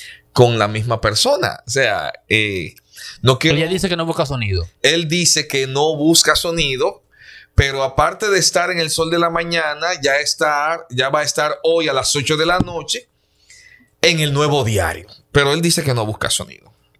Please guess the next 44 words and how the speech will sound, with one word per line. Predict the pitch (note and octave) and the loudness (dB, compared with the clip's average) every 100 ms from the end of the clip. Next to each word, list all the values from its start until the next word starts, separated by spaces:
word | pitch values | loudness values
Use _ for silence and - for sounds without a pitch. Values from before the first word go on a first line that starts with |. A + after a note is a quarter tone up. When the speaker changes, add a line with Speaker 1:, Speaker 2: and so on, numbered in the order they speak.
| _ | _
Speaker 1:
Bueno, | F2 F#2 - - _ _ | 0 0 -2 -20 _ _
él | - B2+ C3 | -2 0 2
dice | D3+ D3+ | 0 0
que | D3 | 0
no | |
busca | C#3+ D#3 | 0 0
sonido, | D#3 E3 E3 F3+ | 0 0 -2 -2
pero | C#3 B2 | 0 0
ya | C3 | 0
está | D#3 D3 | -2 -6
en | D3 B2+ | -8 -8
do-, | C3+ C3+ | -4 -2
en | C3+ - | -2 0
uno | D#3+ F3+ | 2 2
de | |
los | F3+ | 2
principales | E3+ D3+ D3 D#3+ E3 | 2 4 2 2 0
programas | E3 C#3+ C3+ D3+ D3 | 0 2 2 0 -2
matutinos | B2+ B2 A2 D3+ D#3 | -6 -6 0 2 2
de | C3 | 0
la | B2 | 0
mañana | D3 F3 D#3 F3 - - _ _ _ - | -2 -2 -4 -8 -16 -20 _ _ _ 0
y | A#2 | 2
ahora | A#2+ B2+ D#3 | 4 2 2
en | D#3 | 2
la | D3 | 0
noche | C#3+ C3+ C3+ C#3+ - | 0 -2 0 -2 -2
en | A2+ A2 A#2+ | -6 -4 -2
otro | C3+ C3+ B2+ | -2 0 0
medio | A#2+ C3 C#3 B2+ A#2+ | 2 0 0 -2 0
de | B2 B2 | -2 -2
comunicación. | B2+ A#2 A2 G2 G2+ - C#2 - _ _ _ _ _ _ _ - - - - - | -8 -8 -8 -4 -4 -4 -8 -16 _ _ _ _ _ _ _ -16 -14 -14 -2 2
Por | G3 | 2
lo | A3 | 2
que | G3+ F#3+ | 0 0
se | - F#3 F3 - | 0 0 0 2
sabe... | - F#3 D3 D3+ - _ _ _ _ - | 4 4 2 -2 -6 _ _ _ _ 0
Eh, | C3 B2+ B2+ C3 - - _ _ _ _ _ _ - | 2 2 0 -2 -6 -12 _ _ _ _ _ _ 0
cuando | B2+ | 2
se | C3+ C3+ | 2 0
trata | E3+ F#3 F#3 | -4 -4 -2
de | E3 | -2
una | E3+ E3+ | 0 -2
reserva, | C#3+ C3+ - C3 A#2+ A2 B2 - | -2 0 2 0 0 0 -2 -2